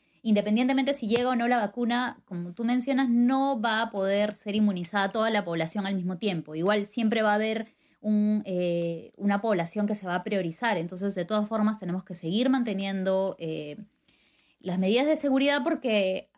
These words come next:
aunque parezca, la pandemia continúa entre nosotros, todavía hay personas que están falleciendo a causa del virus, todavía hay hospitales que tienen a una gran cantidad de, de enfermos en uci, entonces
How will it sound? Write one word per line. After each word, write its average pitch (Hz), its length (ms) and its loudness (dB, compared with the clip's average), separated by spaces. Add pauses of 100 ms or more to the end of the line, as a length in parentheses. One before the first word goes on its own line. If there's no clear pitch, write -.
aunque 196 360 0
parezca, 269 580 2
la 254 120 0
pandemia 277 400 4
continúa 262 580 4
entre 311 200 0
nosotros, 262 640 0
todavía 208 540 2
hay 247 80 0
personas 233 380 -6
que - 60 -14
están 208 200 -8
falleciendo 202 520 -4
a 202 80 0
causa 196 300 -4
del 196 120 -2
virus, 202 360 -4
todavía 185 360 -2
hay 226 180 0
hospitales 208 600 -2
que 170 340 -6
tienen 185 380 -4
a 170 80 -4
una 175 200 -4
gran 202 180 -2
cantidad 220 480 0
de, 190 260 -4
de 170 140 -4
enfermos 202 720 -2 (320)
en 190 180 -2
uci, 233 360 0
entonces 180 540 -6